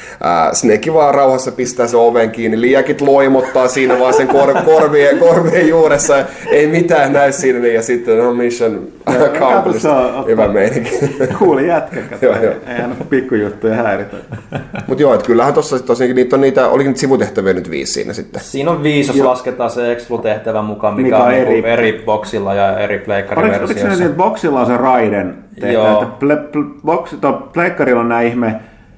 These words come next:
Speaker 3: Deja vu.
Speaker 2: Niin nää, nää niinku,
Speaker 3: Se on
Speaker 2: nää
Speaker 3: niinku
Speaker 2: flashback-tehtävät, mistä tästäkin oli muuten porkkaan <laughs> penseeksi.
Speaker 3: No koska
Speaker 2: Flash-,
Speaker 3: heitteri
Speaker 2: niin,
Speaker 3: kaikki
Speaker 2: niin,
Speaker 3: liian.
Speaker 2: niin, fla-, niin,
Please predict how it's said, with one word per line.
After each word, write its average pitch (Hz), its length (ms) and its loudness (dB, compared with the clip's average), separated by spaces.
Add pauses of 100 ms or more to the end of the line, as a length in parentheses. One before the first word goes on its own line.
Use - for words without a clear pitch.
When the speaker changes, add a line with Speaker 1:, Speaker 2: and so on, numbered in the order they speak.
(240)
Speaker 3:
Deja 113 380 0
vu. 107 340 4
Speaker 2:
Niin 254 160 6
nää, 247 200 2
nää 208 180 2
niinku, 190 240 0 (140)
Speaker 3:
Se 175 80 -2
on 165 60 2
Speaker 2:
nää - 0 -
Speaker 3:
niinku 190 180 2
Speaker 2:
flashback-tehtävät, 160 680 0
mistä 170 220 0
tästäkin 254 280 0
oli 143 80 2
muuten 135 180 0
porkkaan 131 500 -2 (200)
<laughs> - 120 -10
penseeksi. 127 560 0
Speaker 3:
No 185 100 0
koska 220 300 0
Speaker 2:
Flash-, 240 80 4 (120)
Speaker 3:
heitteri 247 380 0
Speaker 2:
niin, - 160 0
Speaker 3:
kaikki 262 300 2
Speaker 2:
niin, 381 180 4
Speaker 3:
liian. - 180 4
Speaker 2:
niin, 415 100 0
fla-, - 140 -4
niin, 349 160 0